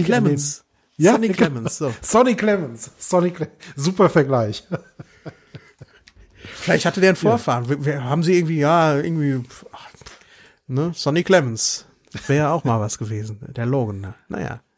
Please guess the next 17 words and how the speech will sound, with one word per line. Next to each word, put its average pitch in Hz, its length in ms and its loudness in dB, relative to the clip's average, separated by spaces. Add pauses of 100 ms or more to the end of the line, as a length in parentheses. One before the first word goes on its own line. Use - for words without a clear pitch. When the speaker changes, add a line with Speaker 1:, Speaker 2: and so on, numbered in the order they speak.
(200)
Speaker 1:
Dann 147 120 6
haben 170 80 6
wir 175 60 8
den 165 140 2
letzten 196 560 -2 (160)
aus 240 260 4
der 208 120 2
Folge 190 260 0
Skin 170 220 -2
of 151 120 -2
Evil. 131 440 -4
Eben 139 240 0
aus 123 200 0
der 135 160 6
Folge, 139 300 0
in 123 100 -6
der 120 400 -4